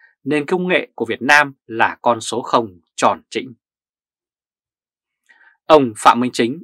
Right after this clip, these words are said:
đang tháo gỡ khó khăn cho bất động sản. Khi nền kinh tế đã lao dốc thì với vai trò của người đứng đầu chính phủ,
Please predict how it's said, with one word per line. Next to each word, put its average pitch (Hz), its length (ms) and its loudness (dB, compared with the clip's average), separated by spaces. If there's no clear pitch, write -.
đang 131 320 6
tháo 123 200 2
gỡ 123 240 -6
khó 127 240 2
khăn 127 340 2
cho 117 120 0
bất - 220 -2
động - 180 -10
sản. - 280 0
Khi 214 200 0
nền 147 140 -2
kinh 170 160 -4
tế 151 160 2
đã 165 120 0
lao 143 220 4
dốc 175 200 2
thì 113 120 -8
với 110 160 -2
vai 151 220 2
trò 120 240 4
của 87 80 -14
người 95 120 -12
đứng 117 220 -8
đầu 107 260 2
chính 127 220 -10
phủ, - 340 -2